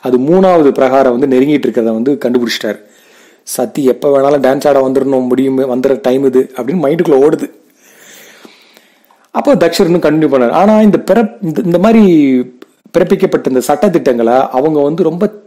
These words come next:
தீவிரமா காப்பாத்துனாங்க. வருஷங்கள் போக போக, பொறுப்புகள் அதிகரிக்க அதிகரிக்க, இந்த சப்த ரிஷிகள் மேல மேல தன்னுடைய ப-, நிறைய பேரை தன்னுடைய குலத்துக்குள்ள சேர்த்துக்கிட்டாங்க,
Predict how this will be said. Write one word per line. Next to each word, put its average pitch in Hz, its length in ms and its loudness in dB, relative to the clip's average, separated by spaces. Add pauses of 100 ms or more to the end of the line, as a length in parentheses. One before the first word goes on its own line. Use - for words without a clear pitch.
தீவிரமா 208 540 4
காப்பாத்துனாங்க. 127 640 0 (1300)
வருஷங்கள் 202 640 4
போக 156 360 0
போக, 113 520 -2
பொறுப்புகள் 185 600 2
அதிகரிக்க 135 600 0
அதிகரிக்க, 117 760 -2 (240)
இந்த - 240 -6
சப்த 214 320 -2
ரிஷிகள் 190 500 2
மேல 202 380 2
மேல 180 240 2
தன்னுடைய 151 500 0 (100)
ப-, - 200 -18
நிறைய 220 380 2
பேரை 180 260 4
தன்னுடைய 143 380 0
குலத்துக்குள்ள 165 400 0
சேர்த்துக்கிட்டாங்க, 110 640 -6